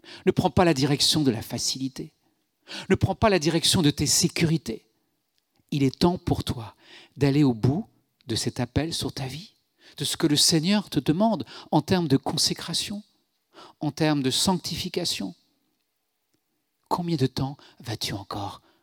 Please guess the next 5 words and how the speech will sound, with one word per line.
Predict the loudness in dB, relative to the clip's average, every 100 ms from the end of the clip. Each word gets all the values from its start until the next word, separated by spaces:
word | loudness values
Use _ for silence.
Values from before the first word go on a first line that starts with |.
| _
attendre ? | -18 -12 -12 -12 -20 -20 _ _ _ _ _ _ _ _ _ _
Canaan | -4 -2 0 0 -2 -6 _ _ _ -20
est |
pour | -4 -2 -2
toi, | -8 -12 -12